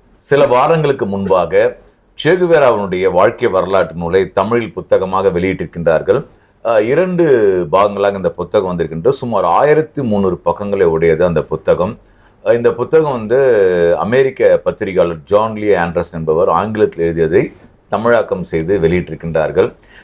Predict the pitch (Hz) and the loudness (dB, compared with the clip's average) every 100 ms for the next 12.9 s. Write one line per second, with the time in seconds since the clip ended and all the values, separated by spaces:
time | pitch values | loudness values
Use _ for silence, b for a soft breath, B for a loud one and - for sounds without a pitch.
0 | _ - 165 185 185 160 131 120 123 120 | _ -2 0 4 4 4 2 0 -2 0
1 | 131 139 120 104 87 101 110 107 127 107 | 0 2 0 0 -2 2 2 2 -2 -4
2 | 92 87 98 90 85 80 85 104 98 98 | -4 0 2 2 0 -2 -4 -4 -2 0
3 | 90 85 87 82 82 78 78 80 85 85 | 0 0 0 2 2 2 -2 0 2 4
4 | 78 76 69 - - 101 107 95 101 82 | 4 2 -2 -4 -4 -2 0 2 4 2
5 | 78 - b b b _ - 165 185 165 | 0 -6 b b b _ 0 2 4 2
6 | 127 - 104 110 92 82 95 104 87 82 | 0 -2 -2 2 2 2 0 0 -2 -2
7 | 92 87 92 95 - 85 82 80 80 82 | -2 0 2 2 0 -8 -6 -4 0 2
8 | 82 82 82 101 85 82 78 76 - 85 | 2 -2 -4 -2 0 -2 -2 -4 -4 -2
9 | 82 92 92 85 - 80 76 73 85 90 | -2 0 0 0 0 0 0 0 0 2
10 | 82 78 76 73 78 - 107 90 - 95 | 0 -4 -8 -6 -6 -2 -2 -2 -4 -4
11 | 87 85 82 92 120 135 - 95 85 80 | -2 -4 -2 -2 -2 -2 -2 -2 -4 -8
12 | 80 80 87 82 73 71 78 82 | -6 -2 2 2 0 -4 -4 -2